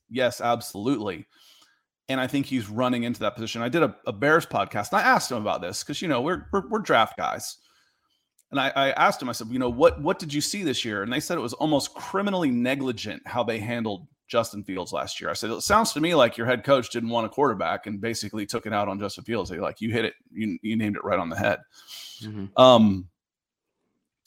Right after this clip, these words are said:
Speaker 1: let me see here. I wanna say good morning to some folks who have come in. Um, Mark Turner's come in. He says, "Morning, guys. Only one word today, accuracy." Yeah, both sides. Both sides for sure. Um,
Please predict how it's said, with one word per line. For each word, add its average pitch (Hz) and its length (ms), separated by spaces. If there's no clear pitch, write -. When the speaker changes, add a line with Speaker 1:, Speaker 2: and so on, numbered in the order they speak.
Speaker 1:
let 131 200
me 123 120
see 110 260
here. 107 220
I 117 100
wanna 147 200
say 127 200
good 110 200
morning 113 220
to - 40
some 107 140
folks 107 240
who 107 140
have 104 120
come 113 320
in. 175 460
Um, 123 540
Mark 185 260
Turner's 185 320
come 175 240
in. 185 100
He 220 40
says, 139 180
"Morning, 143 240
guys. 143 260
Only 143 160
one 139 220
word 139 180
today, 123 320
accuracy." 123 640
Yeah, 123 280
both 165 180
sides. - 580
Both 110 160
sides 107 320
for 113 120
sure. 107 420
Um, 120 600